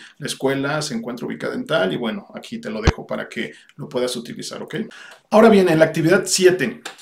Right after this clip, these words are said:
analicen los ocho ámbitos que se proponen en el documento Orientaciones para elaborar el programa escolar de mejora continua. Los vas a encontrar a partir de la página diez, mira, aquí están. Eh, los vas a encontrar enunciados,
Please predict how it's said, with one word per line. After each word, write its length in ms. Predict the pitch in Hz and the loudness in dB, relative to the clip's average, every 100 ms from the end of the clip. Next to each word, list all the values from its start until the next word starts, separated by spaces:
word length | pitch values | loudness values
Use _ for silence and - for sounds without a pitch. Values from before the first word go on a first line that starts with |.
| - - - | -20 -20 -2
analicen 460 | 175 180 190 208 220 | 2 4 6 6 4
los 120 | 170 | 4
ocho 260 | 185 185 175 | 2 2 2
ámbitos 360 | 170 180 185 | 2 0 0
que 80 | 165 | 2
se 100 | 147 | 0
proponen 460 | 143 110 147 165 156 | 0 -2 -2 -2 -2
en 100 | 143 | -2
el 60 | |
documento 540 | 135 131 135 139 135 151 | -2 -2 -2 -2 2 4
Orientaciones 600 | 147 139 135 135 143 147 | 4 0 -2 -2 -4 -2
para 200 | 143 131 | 0 0
elaborar 420 | 127 127 131 139 | 0 0 2 0
el 100 | 147 | -2
programa 460 | 139 127 131 135 | -4 -2 0 0
escolar 480 | 135 - 127 135 - | -2 -2 0 0 -2
de 160 | - 131 | -6 -2
mejora 340 | 131 131 131 | -2 -2 -2
continua. 580 | 131 151 156 196 156 - - - - | -2 -2 2 2 0 -4 -14 -18 -10
Los 140 | 185 | -2
vas 160 | 165 170 | 2 4
a 20 | |
encontrar 420 | 220 190 156 160 | 4 4 4 4
a 120 | 175 - | 4 2
partir 560 | 127 - 156 151 - | -2 0 -2 -2 -6
de 140 | - 135 | -6 -2
la 160 | 131 | -2
página 320 | 135 - 156 135 | -2 -2 -2 -2
diez, 260 | 143 175 | -2 -4
mira, 140 | 135 120 | -2 -4
aquí 160 | 131 | -4
están. 340 | 123 151 190 - _ _ - | -6 -6 -8 -12 _ _ -12
Eh, 140 | 123 | -8
los 180 | 123 123 | -6 -4
vas 100 | 131 | -6
a 40 | |
encontrar 340 | 127 131 127 131 | -4 -2 0 0
enunciados, 640 | 127 120 127 127 170 - | -2 -4 -2 -2 -4 -6